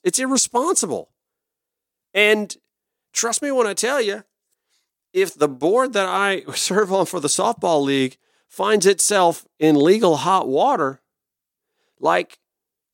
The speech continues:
our coffers are, are gonna be come for. And we're not gonna be held responsible for it. But why is it that, like, just a handful of, uh, you know, common sense adults here in Metro Atlanta, Georgia, who are on a softball league board,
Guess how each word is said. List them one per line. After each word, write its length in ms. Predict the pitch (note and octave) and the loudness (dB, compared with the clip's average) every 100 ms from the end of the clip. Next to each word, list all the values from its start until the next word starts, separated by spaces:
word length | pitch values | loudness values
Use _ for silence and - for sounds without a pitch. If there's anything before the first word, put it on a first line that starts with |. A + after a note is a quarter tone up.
| _ _ _ | _ _ _
our 160 | F#3+ B3 | -8 -8
coffers 520 | - B3+ C#4 E4+ G#3 | -4 -4 -4 -6 -4
are, 160 | F3+ - | -6 -6
are 80 | - | -6
gonna 180 | D#3+ G3 | -2 -2
be 140 | F#3+ | -2
come 240 | F#3+ G3 C#4 | -2 -2 -4
for. 380 | - B2 F2+ - _ | -4 -6 -6 -16 _
And 240 | G3 G3+ - _ _ _ _ D3+ | -2 -2 -2 _ _ _ _ -6
we're 200 | C3 E3+ | -2 0
not 200 | F4+ - | -2 -2
gonna 160 | C3 | -2
be 160 | G2+ G2 | 0 -4
held 240 | F2 G2+ | -2 -2
responsible 580 | F#2 - - A3 - B2 | -2 -4 -4 -4 -2 -4
for 260 | G#2 A2+ E3 | -2 0 0
it. 80 | - _ _ _ | -2 _ _ _
But 260 | G#3+ G3+ - | -2 -2 -6
why 280 | E3 F#3+ B3 | -8 -4 -2
is 180 | A3 | -2
it 120 | F#3+ D#3+ | -4 -8
that, 100 | E3 | -6
like, 180 | D#3 D3+ | -4 -4
just 160 | - | -6
a 40 | C#3+ | -6
handful 520 | D#3 G3 - F#3+ D#3 | -4 -6 -2 0 2
of, 240 | C3+ A#2 - _ _ _ _ _ | 2 -2 -16 _ _ _ _ _
uh, 80 | B2 A2 - _ | -10 -10 -16 _
you 160 | - D#3+ | -2 0
know, 160 | B2+ | 0
common 340 | B2 F#3+ G3+ F#3 | 0 0 2 2
sense 240 | - G3 | 0 -2
adults 520 | C#3 C#3 G3 E3 - | -2 0 2 0 -4
here 240 | - G3 E3+ | -4 -2 -2
in 200 | C#3+ D3 | -2 0
Metro 280 | F3 F3 E3 | -2 -2 -2
Atlanta, 320 | D3 E3+ D3+ | -2 0 0
Georgia, 360 | C3 G#3 D#3 | 0 -2 -2
who 320 | B2+ C3 B2 - | -2 -4 -6 -4
are 180 | B2 | -4
on 120 | C#3+ C#3 | 0 0
a 40 | |
softball 460 | - A#3+ A3 D3+ B2 | -2 -4 -2 -2 0
league 200 | A#2+ G#2 | -2 2
board, 300 | A2+ A#2+ | 2 2